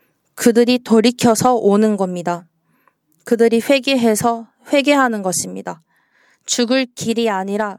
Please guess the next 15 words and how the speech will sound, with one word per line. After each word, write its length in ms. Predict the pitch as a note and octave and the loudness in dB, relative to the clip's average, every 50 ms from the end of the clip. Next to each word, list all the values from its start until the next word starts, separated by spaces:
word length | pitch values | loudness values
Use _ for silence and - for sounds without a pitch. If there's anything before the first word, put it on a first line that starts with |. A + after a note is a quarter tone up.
| _ _ _ _ | _ _ _ _
살아, 480 | _ - - - C#4+ C#4+ C#4+ C#4+ C#4 C4+ - - _ _ | _ -12 -8 -6 -4 -4 -4 -4 -6 -6 -10 -18 _ _
살 300 | - - - D4 D4 D4+ | -10 -6 -2 0 0 0
수 200 | D4 - - D4 | 0 -2 -2 0
있는 300 | C#4 A#3 G#3+ G#3+ G#3+ G#3+ | 0 2 2 2 0 0
길을 300 | G3+ - G#3 G#3 G#3 A3+ A3+ | -2 -2 -2 0 0 0 -2
선택하는 680 | - C#4+ C#4+ C#4 C4+ D4+ C#4+ - - B3 A3 G#3 F#3+ | -4 -6 -6 -6 -6 -8 -10 -8 -8 -8 -8 -8 -8
것입니다. 600 | F3+ F3 - - F3 E3+ E3+ E3+ E3 E3+ F3 _ _ _ _ _ _ _ _ _ _ _ _ _ _ _ _ _ _ _ _ _ _ _ _ _ _ _ _ _ _ _ _ _ _ _ _ _ _ _ | -8 -8 -8 -10 -12 -12 -14 -14 -14 -16 -16 _ _ _ _ _ _ _ _ _ _ _ _ _ _ _ _ _ _ _ _ _ _ _ _ _ _ _ _ _ _ _ _ _ _ _ _ _ _ _
이 200 | - A3+ A#3 A3+ | 0 2 2 2
마음을 680 | G3+ F#3+ G3 F#3+ G3+ A#3 A#3+ A3+ G#3+ G#3+ A3 G#3+ G3 | 2 0 -2 0 0 -2 -2 -4 -4 -4 -4 -4 -4
우리는 380 | G#3 G#3 G#3 A3+ A3+ A3+ A3 G#3 | -4 -4 -2 -2 -2 -2 -4 -4
회복해야 680 | A3+ C4 C4 B3 C4+ B3 G#3+ - - - C#4+ C#4 C4 A#3+ | -4 -6 -4 -4 -6 -8 -8 -10 -12 -8 -6 -6 -6 -6
합니다. 520 | G#3+ G3+ F#3+ F3+ F3 E3+ E3 F#3 F#3 F3+ E3+ _ _ _ _ _ - E3 _ _ _ _ _ _ _ _ _ _ _ _ _ _ _ _ _ _ _ _ _ _ _ _ _ _ _ _ | -6 -10 -12 -12 -12 -12 -8 -8 -8 -8 -10 _ _ _ _ _ -20 -20 _ _ _ _ _ _ _ _ _ _ _ _ _ _ _ _ _ _ _ _ _ _ _ _ _ _ _ _
하나님은 600 | - - D4 C#4+ D4+ D4+ C#4+ C#4 B3+ A#3+ A3+ - | 0 2 4 6 6 6 6 6 6 4 2 2
어떤 420 | - G3+ G3 _ _ - A#3+ A#3+ A#3+ | 0 -2 -2 _ _ -6 -4 -2 -2
하나님이십니까? 1300 | A#3 A#3+ C4+ C#4 C4+ C#4 C#4 C4+ B3+ A3+ G3+ F#3 - - G3 F#3+ F3+ E3 - _ - F#3+ F3+ F3 F#3 _ | -2 0 0 0 0 0 0 0 0 0 0 0 -2 -4 -4 -6 -8 -10 -10 _ -6 -6 -6 -8 -10 _